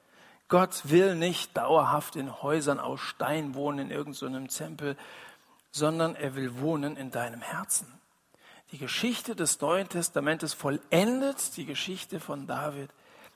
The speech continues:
„Ihr seid der Tempel des lebendigen Gottes“, heißt es in erster Korinther Kapitel sechs.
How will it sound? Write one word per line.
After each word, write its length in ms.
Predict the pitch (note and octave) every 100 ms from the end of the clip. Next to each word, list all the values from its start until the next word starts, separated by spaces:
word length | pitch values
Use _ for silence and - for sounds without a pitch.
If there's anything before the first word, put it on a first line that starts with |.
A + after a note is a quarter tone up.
| _ -
„Ihr 400 | G#3+ G#3+ D3 B2+
seid 460 | - F3 D#3+ C#3 -
der 100 | A#2+
Tempel 380 | - C3+ A#2 B2+
des 160 | B2
lebendigen 480 | - A#2+ B2 A#2 A#2
Gottes“, 340 | A2+ A#2+ B2 C3+
heißt 220 | B2 -
es 100 | B2+
in 60 |
erster 280 | C3+ A#2+ -
Korinther 280 | - B2+ A#2+
Kapitel 340 | - - C3
sechs. 340 | A#2+ C3+ -